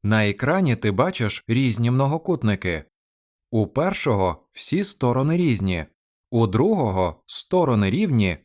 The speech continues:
а кути ні. У третього навпаки, усі кути рівні, а сторони ні. А четвертий многокутник має рівні сторони і кути.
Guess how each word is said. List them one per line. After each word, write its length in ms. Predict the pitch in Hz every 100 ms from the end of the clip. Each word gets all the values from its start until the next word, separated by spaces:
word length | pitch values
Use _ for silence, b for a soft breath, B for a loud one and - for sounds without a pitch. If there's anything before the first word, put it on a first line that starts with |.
| -
а 140 | 107 104
кути 520 | 104 101 110 160 175 _
ні. 400 | 127 180 135 78 _ _ _ _ -
У 120 | 110
третього 520 | - 185 208 123 104
навпаки, 760 | 107 131 - 185 180 117 80 - _ -
усі 400 | 135 151 - 170
кути 400 | 156 143 139 110
рівні, 520 | 131 202 131 95 78 _ _
а 180 | 110 107
сторони 680 | - - 214 185 117 101 82 -
ні. 380 | 160 190 113 76 _ _ _ _
А 140 | 110 113
четвертий 600 | 113 107 135 208 214 127
многокутник 840 | 123 117 120 139 117 107 101 - _ -
має 340 | 110 135 135
рівні 380 | 139 139 101 101
сторони 680 | - - 202 180 117 101 87 -
і 120 | 123
кути. 580 | 131 175 175 131 85 -